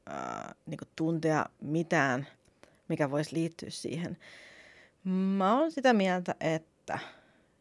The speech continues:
jokaisella on ehkä semmonen,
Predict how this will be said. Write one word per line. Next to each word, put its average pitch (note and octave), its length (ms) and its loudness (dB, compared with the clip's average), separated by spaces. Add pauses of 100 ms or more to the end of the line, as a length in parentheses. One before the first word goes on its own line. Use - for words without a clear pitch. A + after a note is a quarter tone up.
jokaisella G3 720 6 (260)
on D#3+ 420 0 (1300)
ehkä F3 240 2
semmonen, F3 540 2